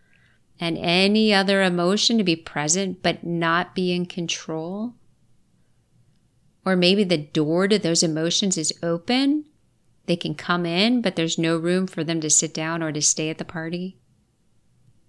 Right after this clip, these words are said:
I was sitting with our clinic team and discussing this summer and plans for this summer and mentioned that I'm gonna be building my mindset coaching business even farther.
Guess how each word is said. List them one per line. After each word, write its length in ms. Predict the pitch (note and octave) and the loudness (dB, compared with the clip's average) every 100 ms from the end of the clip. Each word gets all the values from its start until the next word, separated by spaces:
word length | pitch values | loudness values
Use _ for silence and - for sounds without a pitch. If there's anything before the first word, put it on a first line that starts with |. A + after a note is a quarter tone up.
| _ _ _ _ _ _ _ _ - | _ _ _ _ _ _ _ _ 0
I 100 | F#3+ | 4
was 140 | G3 | 4
sitting 240 | - G#3+ G#3 | 4 4 4
with 140 | F3+ | 2
our 100 | E3+ | 0
clinic 360 | - F3 E3+ - | 0 -2 -2 -4
team 340 | F3 F3 F3+ | -2 0 0
and 80 | E3 | 0
discussing 540 | E3 - E3+ - E3 | 0 0 0 0 0
this 160 | D#3 - | 0 0
summer 680 | - G#3+ G#3+ G#3 G3+ G3 | 2 0 0 0 0 0
and 280 | F#3+ D#3 D3 | -2 -6 -8
plans 420 | - G3 G3 G3 | -8 -4 -2 -2
for 120 | - F#3+ | -4 -4
this 200 | F#3+ - | -2 0
summer 440 | F#3 F#3 F#3 F#3 | 0 0 0 0
and 160 | F3+ E3 | 0 -2
mentioned 400 | E3+ - F3+ E3+ | -2 -2 -2 -2
that 260 | E3 D#3+ - - _ - | -2 -4 -12 -20 _ -4
I'm 100 | F3+ | 0
gonna 140 | F3 | 0
be 120 | E3+ D#3+ | 0 0
building 420 | E3 E3+ F3+ E3+ | 0 0 0 0
my 140 | D#3 | -2
mindset 520 | D3 D3+ E3 - D#3+ | -2 -2 -2 -2 -4
coaching 400 | - D#3+ - E3 | -4 -4 -2 -4
business 400 | D#3 D3+ D#3+ D3 | -4 -2 0 0
even 240 | D#3+ D#3+ D#3 | 0 -6 -8
farther. 560 | E3 D#3 D#3+ D#3 D3+ | -6 -6 -6 -8 -10